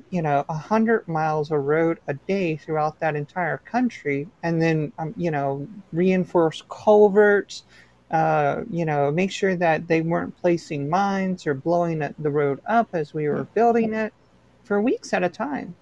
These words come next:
And, and, you know, it, it, we had ten or twenty projects like that, but we were also building, you know, two, three miles a day. And that really mattered to the community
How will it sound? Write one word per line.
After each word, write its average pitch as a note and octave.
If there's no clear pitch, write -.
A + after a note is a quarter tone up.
And, F3+
and, F3
you F3+
know, D#3
it, E3
it, E3
we G#3
had F#3+
ten G3+
or F3+
twenty F3+
projects A#3+
like D3
that, D#3+
but F#3
we F#3
were F3
also G3+
building, E3
you E3+
know, D#3
two, G#3
three F#3+
miles E3
a D3
day. F#3
And D#3+
that A3+
really F3+
mattered D#3+
to E3+
the D3
community D#3+